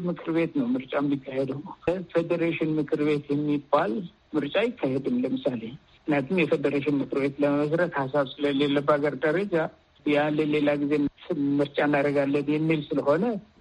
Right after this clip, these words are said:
ሲሳካ የሚሆን ይሆናል ማለት ነው። እና እሳቸው፣ እ፣ የጨረባ ምርጫ ምናምን በማለት አንድ ክልል ራሱን በራሱ የማስተዳደር እና የራሱን እድል በራሱ የመወሰን መብት ህገ መንግስት የሰጠው መብት ነው። ስለዚህ እሳቸው ስላልወደዱት ህገ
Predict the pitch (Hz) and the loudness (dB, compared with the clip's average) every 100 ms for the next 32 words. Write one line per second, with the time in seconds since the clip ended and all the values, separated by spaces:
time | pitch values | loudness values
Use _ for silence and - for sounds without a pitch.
0 | - 180 156 135 131 - - - - - | -6 0 2 0 -2 -4 -2 -6 -4 0
1 | 185 175 160 151 156 127 127 151 170 107 | 0 2 2 2 2 0 0 -2 -2 -4
2 | - - - _ - 180 170 - 180 180 | -6 -14 -20 _ 0 0 0 0 0 0
3 | 202 190 208 - 165 160 160 151 185 170 | 0 0 -6 -4 0 2 2 0 -2 -2
4 | - 165 165 165 156 160 190 190 160 151 | 0 2 2 2 -2 -2 0 2 2 2
5 | 151 147 139 147 175 208 190 - - - | 2 2 0 0 0 0 -2 -8 -4 0
6 | 175 185 180 208 208 202 196 - 185 180 | 2 0 0 0 0 -2 -4 -2 0 0
7 | 202 190 196 175 165 160 - 165 156 143 | -2 -2 0 2 2 0 -2 0 -2 -2
8 | - 156 156 151 180 196 196 185 _ 160 | -2 0 0 0 -2 -2 -2 -2 _ 0
9 | 160 151 190 175 180 170 156 151 139 160 | 0 -2 -2 -2 -2 0 2 2 2 0
10 | 143 143 135 160 151 160 160 170 156 151 | 0 0 0 0 0 0 -2 -2 -2 0
11 | 156 147 135 - _ 151 143 131 117 - | 0 0 -2 -6 _ -2 -2 0 -4 -2
12 | 139 120 120 110 - - - - 160 156 | -4 -2 -4 -6 -8 -18 -14 -2 0 0
13 | 175 - 165 151 180 - 165 156 175 165 | -2 -2 -4 0 -2 2 0 2 0 2
14 | 202 202 190 - 165 | 0 0 -4 -4 0